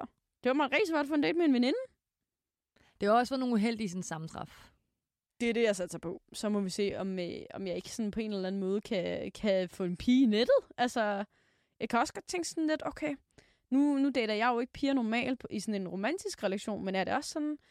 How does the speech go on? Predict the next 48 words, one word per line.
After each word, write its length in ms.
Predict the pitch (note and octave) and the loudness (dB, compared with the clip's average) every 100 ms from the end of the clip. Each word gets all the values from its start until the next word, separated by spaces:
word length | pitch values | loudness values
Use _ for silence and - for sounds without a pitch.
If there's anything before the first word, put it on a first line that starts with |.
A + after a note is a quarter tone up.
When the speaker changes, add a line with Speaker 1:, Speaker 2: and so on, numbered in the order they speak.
| _ _ | _ _
Speaker 1:
når 120 | G#3+ | -2
man 160 | G#3+ G#3 | 0 0
dater 240 | A3 A#3+ | 0 0
piger 240 | B3 - A3 | -4 -4 -2
i 40 | |
en 100 | G#3 | -2
romantisk 500 | G3+ G3+ G#3+ - - | -2 -4 -6 -10 -10
relation? 380 | F#3+ F#3+ G3 G3 | -8 -6 -8 -8
Altså 220 | - - G3+ | -8 -8 -8
sådan, 340 | G3+ F#3 F#3 | -6 -8 -8
er 100 | - | -8
det, 280 | G3+ A#3+ - | -4 -2 -2
er 40 | |
det 140 | G#3 A3 | -4 -4
bare 120 | A#3+ | -4
sådan, 180 | B3 G#3 | -4 -4
det 140 | F#3 | -2
er?" 220 | G#3 C4 | 0 0
Og 260 | - G3 G3 | -2 -4 -6
sådan, 260 | - F#3 | -6 -8
jeg 80 | F#3 - | -8 -6
kan 100 | A#3 | -8
godt 40 | - _ | -8 _
begynde 220 | A#3 A#3+ | -8 -6
at 40 | G#3+ | -4
være 100 | G#3+ | -6
sådan 120 | A3+ | -6
lidt, 100 | A3 | -10
"Nå, 180 | G#3+ C#4+ D#4+ | -8 -8 -10
okay." 300 | D4+ D4+ D4 - _ _ _ _ _ - _ _ _ _ - | -12 -8 -10 -12 _ _ _ _ _ -20 _ _ _ _ -4
Ja. 140 | B3 - - | -4 -4 -2
Speaker 2:
Men 120 | A#3+ | 2
jeg 100 | B3+ | 2
kan 100 | B3+ | 2
godt 180 | B3 C4 | 0 0
sætte 160 | C#4+ | -2
mig 100 | B3+ - | -4 -6
ind 220 | - D4 | -4 -2
i 20 | B3 | -2
det 120 | F#3 | -2
der 100 | F3+ | -2
med, 160 | F3+ | 0
at 120 | F#3 F3+ | 0 0
det 80 | |
er 100 | E3+ | -2
sådan 260 | E3 F#3 E3+ | -2 -4 -4
lidt 120 | E3 - | -4 -4
angstprovokerende. 680 | E3 - F3 E3 E3+ - | -6 -6 -8 -6 -8 -8